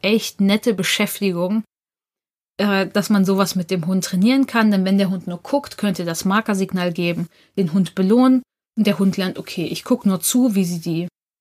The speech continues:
dieses Teil rumtragen, übergeben oder vielleicht auch mal irgendwo hinlegen. Und wie gesagt, hört euch noch mal zu dem Thema Beziehung zwischen Baby und Hund noch mal die Podcast-Folge Nummer sieben an aus unserem Dog It Right Podcast mit Nerina.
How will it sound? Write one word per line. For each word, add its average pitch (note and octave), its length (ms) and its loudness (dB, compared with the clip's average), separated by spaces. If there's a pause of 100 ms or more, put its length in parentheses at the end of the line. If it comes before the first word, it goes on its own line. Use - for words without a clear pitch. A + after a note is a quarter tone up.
dieses E3+ 280 -2
Teil F3+ 360 -4 (720)
rumtragen, G3 720 0
übergeben G3 800 0
oder C#4+ 180 2
vielleicht C4 240 -6
auch - 80 -8
mal A#3 80 -2
irgendwo G3+ 260 -2
hinlegen. E3+ 500 -8 (1200)
Und D4 160 4
wie D4 80 4
gesagt, A#3 380 0
hört B3+ 160 2
euch - 120 -2
noch B3 140 0
mal A3+ 320 -2
zu A3+ 140 -2
dem G3+ 120 2
Thema A3 280 0
Beziehung B3+ 540 0
zwischen A#3+ 340 0
Baby G#3+ 260 2
und G3 180 0
Hund G3 140 0
noch F#3+ 120 -2
mal F#3 100 -2
die F#3 100 -4
Podcast-Folge G3+ 800 -2
Nummer F#3 240 2
sieben A3 280 4
an F3+ 220 -2
aus - 140 -6
unserem F#3 260 -2
Dog E3+ 160 -2
It F3 140 -4
Right F3 180 -6
Podcast F#3 480 -8
mit F#3+ 160 -4
Nerina. G#3 500 0